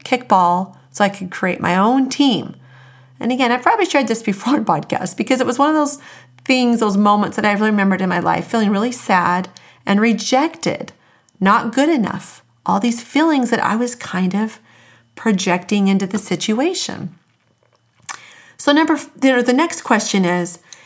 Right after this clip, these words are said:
if this involves another person, how have you mirrored their behavior? Well, have I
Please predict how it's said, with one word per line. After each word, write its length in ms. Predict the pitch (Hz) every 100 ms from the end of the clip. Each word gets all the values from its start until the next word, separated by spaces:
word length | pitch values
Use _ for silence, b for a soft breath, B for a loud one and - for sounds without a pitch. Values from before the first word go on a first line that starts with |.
| B B B _
if 220 | 277 294
this 220 | 339 330
involves 520 | 320 285 208 196 202 196
another 320 | 202 196 208
person, 560 | 262 - 208 185 175 170
how 420 | 180 - 254 285
have 200 | 269 240
you 100 | 233
mirrored 300 | 214 196 185
their 140 | 180 170
behavior? 640 | 202 196 330 - - 185 - _ _ _ _ _ _ _ b b b b b
Well, 720 | - 170 165 - 202 294 370
have 240 | 339 - 208
I 360 | 220 220 220